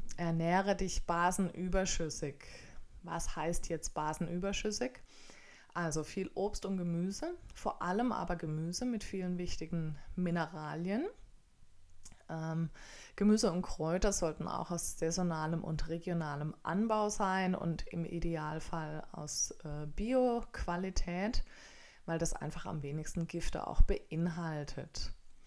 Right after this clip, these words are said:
Dann solltest du gute Kohlenhydrate zu dir nehmen, also Vollkornprodukte, Pseudogetreide und solche Sachen.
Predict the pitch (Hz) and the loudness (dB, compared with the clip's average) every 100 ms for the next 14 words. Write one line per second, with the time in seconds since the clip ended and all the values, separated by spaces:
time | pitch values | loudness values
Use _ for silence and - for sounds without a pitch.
0 | - - - - - - - 175 170 180 | -16 -16 -16 -18 -18 -20 4 8 10 8
1 | 180 185 170 175 175 202 208 226 - 196 | 6 6 4 2 0 0 0 2 4 4
2 | 202 202 208 196 190 196 214 - 214 202 | 4 4 2 2 2 0 -2 -4 -2 2
3 | 208 202 226 277 - 170 170 160 156 151 | 2 2 0 -2 -4 -4 -2 -2 -2 -4
4 | 151 - - 190 214 190 190 - - - | -8 -10 0 2 4 2 2 -2 -12 -12
5 | - - 175 185 - - 175 170 170 165 | 0 2 2 -2 -4 0 2 4 2 0
6 | - 165 170 175 - - 160 156 156 - | 0 2 2 0 -2 -2 -2 0 0 -2
7 | 165 185 220 - 202 202 233 254 | -2 -2 -4 -4 -2 0 -2 -2